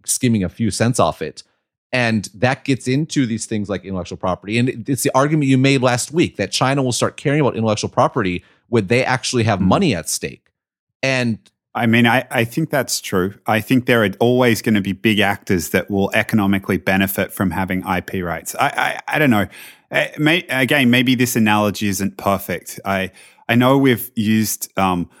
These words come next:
Speaker 2: luxury handbags as a one, as an example of, of, like, people focusing on the experience. And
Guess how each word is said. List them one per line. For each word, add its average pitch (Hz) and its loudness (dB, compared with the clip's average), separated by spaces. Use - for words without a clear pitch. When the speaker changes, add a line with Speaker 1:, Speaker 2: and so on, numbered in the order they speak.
Speaker 2:
luxury 110 2
handbags 101 0
as 92 0
a 98 0
one, 101 0
as 95 0
an 101 4
example 104 2
of, 90 -2
of, 92 -2
like, 90 0
people 104 2
focusing 98 0
on 92 0
the 87 -2
experience. 87 -2
And 92 0